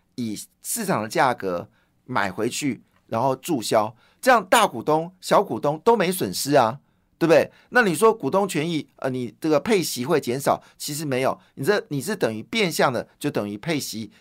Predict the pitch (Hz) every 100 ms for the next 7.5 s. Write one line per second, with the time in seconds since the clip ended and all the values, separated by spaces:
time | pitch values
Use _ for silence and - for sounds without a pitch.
0 | _ 135 131 156 104 98 95 135 113 101
1 | - _ - 113 104 139 135 113 92 123
2 | 117 127 123 147 113 - - 117 139 104
3 | 92 107 - _ - 247 214 196 190 185
4 | 147 175 143 127 - _ 233 190 - 113
5 | 135 180 147 131 107 87 104 80 _ _
6 | _ _ _ - - 131 202 226 127 135
7 | 127 104 120 92